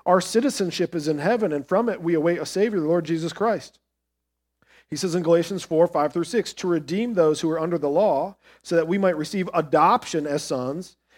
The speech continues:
And because you are sons, God has sent his Spirit of his Son into your hearts, crying, 'Abba, Father.'" Romans tells us that a Jew is one,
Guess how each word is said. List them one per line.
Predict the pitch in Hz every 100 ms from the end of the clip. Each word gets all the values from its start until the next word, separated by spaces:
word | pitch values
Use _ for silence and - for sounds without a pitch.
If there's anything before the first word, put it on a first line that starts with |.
| -
And | 160
because | 170 180 220 180
you | 214
are | 202 180
sons, | - 214 202 180
God | 185 180
has | 165
sent | 202 190
his | 160
Spirit | - 226 233 180 - _ _ _ _ _ _ _ -
of | 202
his | 208 196
Son | 190 170 180
into | 226 254 202
your |
hearts, | 160 156 -
crying, | - 226 196 175 175
'Abba, | 160 170 165 156 - _
Father.'" | 185 208 220 139 - _ _ _ _ _ _ _ _ _ _ _ _ _ _ _ _ 139
Romans | 160 202 160 147
tells | 165 160 143
us | 147 139
that | 151 147 - _ _ _ _ _ _ _ _ _
a | 147
Jew | 131 196
is | 185 151
one, | 160 156 156